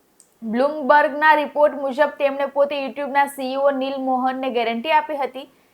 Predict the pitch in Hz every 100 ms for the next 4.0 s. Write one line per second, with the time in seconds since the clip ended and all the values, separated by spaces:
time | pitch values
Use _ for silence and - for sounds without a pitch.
0 | _ _ 262 294 302 302 262 285 311 349
1 | 311 311 311 262 285 311 285 240 302 294
2 | 302 294 285 269 262 254 262 262 240 262
3 | 320 285 247 240 208 180 190 208 196